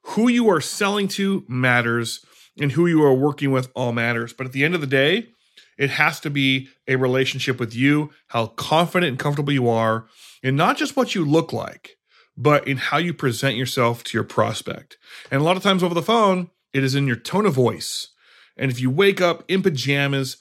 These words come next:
hop on the phone, and if you're not prepared and you've got yourself ready to go, you're gonna look like you just woke up.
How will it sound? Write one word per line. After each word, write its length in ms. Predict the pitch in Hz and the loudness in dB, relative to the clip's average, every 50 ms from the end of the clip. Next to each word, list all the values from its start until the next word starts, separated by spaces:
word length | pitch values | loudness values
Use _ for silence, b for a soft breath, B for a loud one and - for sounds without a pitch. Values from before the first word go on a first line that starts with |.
| _ _ _ | _ _ _
hop 320 | - - 170 170 170 180 | -6 -2 0 0 2 2
on 100 | 165 170 | 2 2
the 80 | 170 151 | 2 -2
phone, 440 | - - 139 135 131 127 127 123 127 | -2 0 0 2 2 2 0 -2 -2
and 100 | 120 117 | -4 -6
if 120 | 117 - | -4 -2
you're 120 | 202 220 | -2 2
not 180 | 220 202 147 - | 2 2 0 0
prepared 720 | - 123 113 - _ - - - 151 147 151 151 147 135 | -4 -6 -6 -6 _ -16 -6 -4 -2 0 0 0 0 0
and 120 | 117 113 123 | 0 0 0
you've 220 | 143 170 151 139 | 0 -2 -2 -2
got 220 | - 139 135 - 143 | -2 -2 -2 -2 -4
yourself 440 | 147 131 - - 147 135 120 117 117 | -6 -6 -4 -2 -2 -2 -2 -4 -2
ready 260 | 120 127 131 135 131 | 0 0 2 2 0
to 100 | 120 117 | -4 -4
go, 600 | 110 - - 113 110 127 165 214 247 240 - - _ _ _ _ _ _ _ _ _ _ _ _ - - - | -4 -2 -2 0 2 4 4 4 2 0 -6 -20 _ _ _ _ _ _ _ _ _ _ _ _ -16 -12 -4
you're 140 | - - - | -4 0 0
gonna 200 | 139 127 123 135 | 2 2 4 4
look 160 | 139 131 - | 2 2 2
like 160 | 117 101 - | 0 -2 0
you 60 | 107 | -4
just 240 | 98 - 107 - - | -2 -2 -2 0 2
woke 220 | 107 104 101 - | 0 0 2 0
up. 240 | 95 - - - _ | -2 -2 -4 -12 _